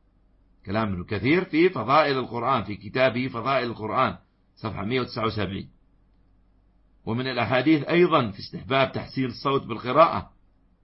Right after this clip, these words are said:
قوله صلى الله عليه وسلم: "ليس منا من لم يتغنى بالقرآن"، والحديث في صحيح سنن أبي داود ألف وأربعمائة وتسعة وستون.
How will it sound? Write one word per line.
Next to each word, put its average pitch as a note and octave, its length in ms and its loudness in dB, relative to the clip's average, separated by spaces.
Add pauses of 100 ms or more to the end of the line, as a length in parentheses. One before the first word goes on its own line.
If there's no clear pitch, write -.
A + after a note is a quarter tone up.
(580)
قوله C#3 380 4
صلى A#2 240 -4
الله C3 220 0
عليه A#2 160 4
وسلم: C#3+ 280 -2
"ليس C3+ 260 0
منا C#3 500 -2
من C3+ 200 -2
لم B2+ 140 -4
يتغنى B2 640 0
بالقرآن"، F#2+ 560 -4 (1300)
والحديث G2+ 480 -4
في C3+ 120 -4
صحيح A2 320 -4 (100)
سنن D#3 220 -6
أبي D3 160 -4
داود D#3+ 460 4 (520)
ألف G#2+ 220 0
وأربعمائة A2 580 0
وتسعة C3+ 460 -2
وستون. A2+ 500 -6